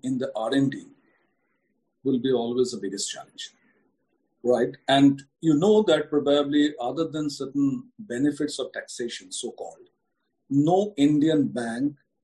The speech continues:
or even the multinational banks actually try to understand and get into a funding for an R and D project. And R and D is very binary, either zero or one.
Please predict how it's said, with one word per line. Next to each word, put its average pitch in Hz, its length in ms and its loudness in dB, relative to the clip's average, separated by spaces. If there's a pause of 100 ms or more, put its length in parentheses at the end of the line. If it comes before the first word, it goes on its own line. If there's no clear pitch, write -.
(200)
or 147 460 2
even 202 280 -2
the 175 80 -4
multinational 139 840 -4
banks - 460 -20 (280)
actually 151 460 -2
try 139 420 -2 (100)
to 139 240 -4
understand 127 680 -4
and 117 180 -6
get 127 200 -2
into 123 280 -4
a 107 40 -4
funding 104 420 -4 (520)
for 117 180 -2
an 117 180 0
R 113 160 -2
and 110 120 0
D 107 80 -4
project. - 400 -16
And 113 140 -2
R 127 120 2
and 147 140 4
D 139 60 6
is 113 100 0
very 120 220 2
binary, 110 420 -4 (320)
either 123 220 2
zero 120 260 0
or 113 180 0
one. 101 320 -8